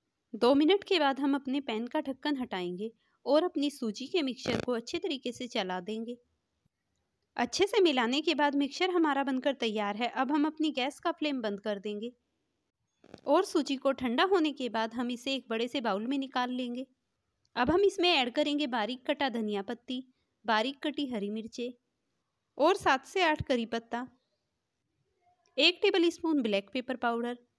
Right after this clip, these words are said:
और आधा लेमन जूस। इन सभी सामानों को डालकर हम इसे अच्छे तरीके से मिला देंगे और जैसे ही सभी सामान अच्छे से मिल जाएंगे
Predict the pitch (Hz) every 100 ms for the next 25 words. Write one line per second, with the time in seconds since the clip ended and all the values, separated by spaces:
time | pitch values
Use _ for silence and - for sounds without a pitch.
0 | _ _ _ _ _ _ _ _ _ _
1 | - 285 349 262 240 311 359 269 240 214
2 | 208 202 - _ _ _ _ _ _ _
3 | _ - 294 415 403 370 359 269 240 254
4 | 320 427 302 247 262 277 262 277 285 294
5 | 262 - 392 330 269 285 302 277 226 208
6 | 208 262 262 285 _ _ _ _ _ _
7 | _ _ _ _ 277 339 294 262 240 381
8 | 440 330 320 311 254 254 262 262 381 381
9 | 370 247 214 233 233 240